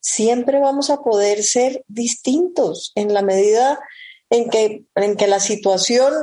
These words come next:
nos demanda, enriquecemos nuestra existencia de muchas maneras. Y en la medida en que lo elegimos también. Entonces,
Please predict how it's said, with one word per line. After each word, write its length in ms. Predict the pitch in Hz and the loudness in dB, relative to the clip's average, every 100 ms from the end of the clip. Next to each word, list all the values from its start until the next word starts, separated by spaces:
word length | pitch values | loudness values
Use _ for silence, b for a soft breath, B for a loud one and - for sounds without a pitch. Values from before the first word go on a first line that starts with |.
| 381 | -2
nos 240 | 247 277 269 | 0 2 2
demanda, 720 | 240 220 254 294 311 392 - _ _ _ _ _ _ | 0 2 0 2 2 0 -4 _ _ _ _ _ _
enriquecemos 960 | 190 180 175 175 165 - 196 240 269 269 | -2 0 -2 -2 -2 0 0 2 0 0
nuestra 380 | 294 294 294 254 | 0 0 0 -2
existencia 840 | 254 175 - 202 208 202 240 277 - | -2 -6 0 2 2 2 0 0 -2
de 120 | 214 | -2
muchas 560 | 208 233 262 262 311 311 | 0 0 0 -2 -6 -4
maneras. 680 | 233 214 285 226 175 - _ _ _ _ _ _ _ _ | -2 0 -2 -6 -12 -14 _ _ _ _ _ _ _ _
Y 140 | 214 | 0
en 80 | 202 | 2
la 80 | 190 | 2
medida 300 | 170 151 165 | 2 2 2
en 100 | 220 | 2
que 120 | 285 | 2
lo 100 | 285 | 2
elegimos 680 | 240 170 185 330 427 196 - | 2 0 0 2 2 0 -2
también. 560 | 170 170 165 151 - _ _ | -4 -2 -2 -4 -6 _ _
Entonces, 760 | 202 202 214 220 247 254 - | -2 0 0 2 2 0 -4